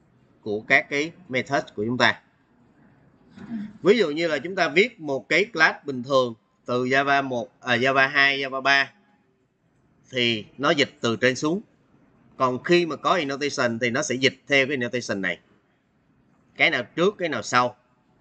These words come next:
Bạn viết trước cũng được, bạn viết sau cũng được. Kể cả cái before này bạn viết sau cùng cũng được luôn. Nó không ảnh hưởng gì hết.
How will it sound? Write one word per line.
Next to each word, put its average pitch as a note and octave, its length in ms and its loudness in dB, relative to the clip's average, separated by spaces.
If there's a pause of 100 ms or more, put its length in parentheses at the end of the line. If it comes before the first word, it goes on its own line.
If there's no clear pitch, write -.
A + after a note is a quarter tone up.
(680)
Bạn G#2 180 -2
viết D3+ 200 0
trước G3 160 2
cũng B2 160 -10
được, A2 200 -6 (260)
bạn F#2+ 140 -8
viết D3+ 120 -2
sau C#3 220 2
cũng A2 140 -12
được. G#2+ 200 -8 (680)
Kể C3 160 2
cả C3+ 200 2
cái E3 120 -6
before C3+ 460 -4
này A2+ 140 -2
bạn G2 180 -4
viết C#3+ 160 -2 (240)
sau C3+ 240 2
cùng A2+ 280 -6 (440)
cũng A2 180 -8
được A2+ 180 -2
luôn. A#2 180 -4 (640)
Nó C#3+ 60 -18
không C3 200 -4
ảnh G#2 100 -6
hưởng A2+ 220 -4
gì G2+ 80 -4
hết. A2+ 160 2